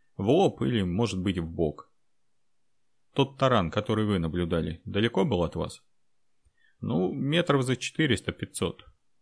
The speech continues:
Честно сказать, немецкий танк стоял прикрытой крышей какого-то строения, то ли хаты, то ли сарая.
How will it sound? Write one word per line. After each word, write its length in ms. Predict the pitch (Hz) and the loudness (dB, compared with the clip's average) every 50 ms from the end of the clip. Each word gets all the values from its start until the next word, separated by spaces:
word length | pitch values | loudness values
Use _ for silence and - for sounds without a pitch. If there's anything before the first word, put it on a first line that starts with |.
| _ _ _ _ | _ _ _ _
Честно 320 | - 139 131 - - 110 | 0 0 0 0 0 -4
сказать, 560 | - - - 131 143 185 170 - - - - - _ | -2 -2 -2 -2 0 0 0 0 -2 -6 -12 -12 _
немецкий 440 | - 98 120 143 139 - - - 113 | -2 0 0 0 -2 -4 -6 -6 -6
танк 320 | - - 151 139 113 - | -4 -2 -2 -2 -2 -4
стоял 380 | - - - 101 107 123 127 113 | -6 -4 -2 0 0 0 0 -2
прикрытой 560 | - - 104 98 - 120 131 120 - - 101 | -2 -4 -4 -4 -2 -2 -2 -2 -2 -2 -6
крышей 420 | - - 131 143 147 - - 110 98 | -6 -4 -4 -4 -4 -2 -2 -4 -4
какого-то 400 | - 101 95 - - 113 - - | -2 -4 -4 -2 -4 -6 -6 -8
строения, 760 | - - - 107 110 117 110 95 85 80 73 71 78 - _ _ _ - | -12 -6 -2 -2 0 0 2 0 0 -2 -4 -6 -8 -12 _ _ _ -6
то 100 | - 151 | -4 -2
ли 120 | 104 87 | -2 -4
хаты, 540 | - - - - - 151 160 151 - 135 98 | -4 -8 -10 -4 -2 0 0 0 -2 -4 -4
то 180 | - - 98 | -2 -2 -2
ли 100 | 95 85 | -2 -2
сарая. 680 | 80 - - 78 80 85 101 139 143 135 131 123 - - | -2 -4 -6 -4 -2 0 0 0 0 -2 -4 -6 -8 -12